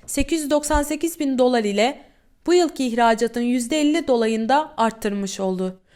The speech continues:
Türkiye İhracatçılar Birliği verilerine göre Türkiye'de yılın üç ayında dokuz il bir milyar doların üzerinde ihracat yaparken Hatay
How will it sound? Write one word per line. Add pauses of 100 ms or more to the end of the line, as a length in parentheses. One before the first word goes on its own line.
(220)
Türkiye
İhracatçılar
Birliği
verilerine
göre (280)
Türkiye'de (160)
yılın
üç
ayında
dokuz
il (220)
bir
milyar
doların
üzerinde
ihracat
yaparken (260)
Hatay